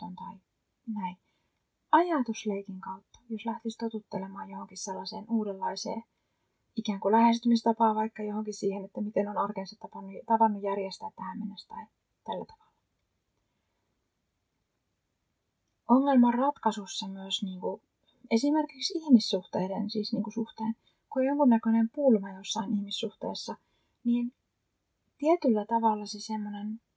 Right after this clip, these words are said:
leikkimielisyys voi olla myös siinä avuksi, että voidaan jo ideoida niinku eri, periaatteessa sellaisia, että, että okei, että miten me voitais, miten me voitais vaikka perheenä ratkaista tää pulma, mikä meillä on, tai mitä uutta me voitais niinku tavallaan keksiä, mitä me voitais ikään kuin tehdä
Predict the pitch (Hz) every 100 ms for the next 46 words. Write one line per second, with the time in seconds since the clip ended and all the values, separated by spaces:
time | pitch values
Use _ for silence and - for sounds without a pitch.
0 | - 226 240 233 - 202 202 196 - 208
1 | - 226 226 214 214 208 - 233 226 208
2 | - 208 202 - 220 - 226 - _ _
3 | _ - 240 247 254 262 _ 269 269 277
4 | 214 208 208 208 214 220 214 _ - 233
5 | 220 - 233 233 - 220 226 214 214 208
6 | - 233 233 262 330 415 392 233 220 208
7 | 214 - _ _ _ 302 403 - 349 262
8 | 226 226 214 220 220 220 226 208 190 196
9 | 208 202 - 220 208 - - 190 - 196
10 | 190 190 196 208 208 202 202 - 208 208
11 | 202 202 _ _ _ - 262 269 247 214
12 | 220 208 196 196 196 196 202 202 - 196
13 | 196 185 190 196 - - 190 208 269 262
14 | 190 185 - - - 196 202 226 - 202